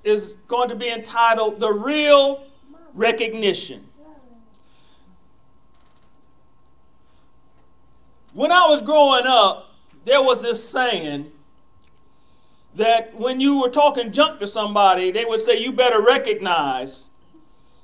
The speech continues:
in order to get you to become aware that you may be dealing with something that you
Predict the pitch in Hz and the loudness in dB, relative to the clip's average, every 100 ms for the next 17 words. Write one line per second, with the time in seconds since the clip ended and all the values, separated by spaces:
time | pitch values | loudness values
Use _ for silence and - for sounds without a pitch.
0 | - 208 208 262 226 214 - 254 - 262 | -10 -6 2 6 6 4 -6 -8 -8 -10
1 | 247 202 - - 214 202 233 277 262 226 | -8 -8 -6 -4 2 0 2 4 4 4
2 | 208 208 202 285 294 269 247 226 226 180 | 2 0 -2 -4 -2 2 2 2 -12 -8
3 | 269 330 285 240 202 - 226 208 208 202 | -2 0 0 0 -2 0 -2 -4 -6 -6
4 | 196 196 - 294 277 240 214 | -4 -6 -6 -6 -6 -8 -14